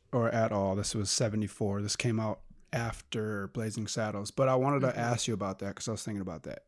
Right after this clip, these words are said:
Speaker 1: Do you think there's gonna be a period, there's ebbs and flows of everything, things,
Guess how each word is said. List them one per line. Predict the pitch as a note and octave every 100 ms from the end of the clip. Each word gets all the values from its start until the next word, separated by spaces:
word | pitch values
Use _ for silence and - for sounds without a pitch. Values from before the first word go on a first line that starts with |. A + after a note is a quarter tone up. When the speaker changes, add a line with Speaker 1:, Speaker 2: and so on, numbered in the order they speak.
| -
Speaker 1:
Do | B2+
you |
think | - D#3
there's | D3 C3
gonna | C3 A2+
be | A#2
a |
period, | A2 C#3 C3+ A#2 G#2+ A2 - - _ -
there's | A#2+ - -
ebbs | C3 A#2+
and | A#2+
flows | - A#2+ A#2+ A2+
of |
everything, | A#2 A2+ - A2 A2
things, | A#2+ A#2 -